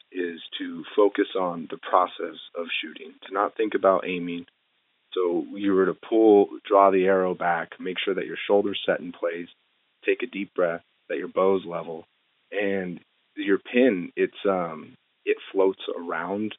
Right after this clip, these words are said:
the target, probably within, like, a quarter of an inch all around. However, if you were to, like, hold your hand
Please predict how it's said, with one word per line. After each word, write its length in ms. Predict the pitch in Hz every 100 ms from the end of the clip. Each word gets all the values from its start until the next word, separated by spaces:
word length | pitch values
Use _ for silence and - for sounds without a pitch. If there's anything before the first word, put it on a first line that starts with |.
| -
the 80 | 98
target, 500 | 104 104 120 131 -
probably 440 | 95 95 92 92
within, 280 | 90 87 90
like, 160 | 87 95
a 40 |
quarter 460 | - 101 92 92 90
of 100 | 87
an 80 | 90
inch 200 | 90 -
all 220 | 90 87
around. 380 | 85 85 95 107
However, 420 | - 107 117 120
if 80 | 104
you 160 | 113 120
were 100 | 117
to, 80 |
like, 260 | 104 92 85 _ _ _ _
hold 200 | 110 110
your 100 | 104
hand 240 | 98 90